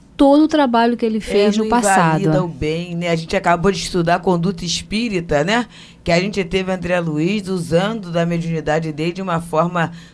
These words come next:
Speaker 2: fantástica, um livro, é, basilar mesmo, muito bom pra gente, né? Então, assim, o bem que se fez não se perde, né? Mas
Speaker 1: É.
Speaker 2: mostrando também, gente, que qualquer um de nós pode,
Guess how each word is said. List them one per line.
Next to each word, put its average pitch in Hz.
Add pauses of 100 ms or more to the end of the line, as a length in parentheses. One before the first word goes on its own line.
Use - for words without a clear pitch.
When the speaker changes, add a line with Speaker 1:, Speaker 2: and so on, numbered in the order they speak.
Speaker 2:
fantástica, 196
um 196
livro, 175 (340)
é, 151
basilar 190
mesmo, 170
muito 196
bom 190
pra 143
gente, 123
né? 135
Então, 165
assim, 202
o 196
bem 190
que 254
se -
fez 190 (240)
não 180
se 202
perde, 147
né? 165 (400)
Mas 220
Speaker 1:
É. -
Speaker 2:
mostrando 190
também, 165
gente, 160
que 170
qualquer 180
um 254
de 208
nós 147 (960)
pode, 240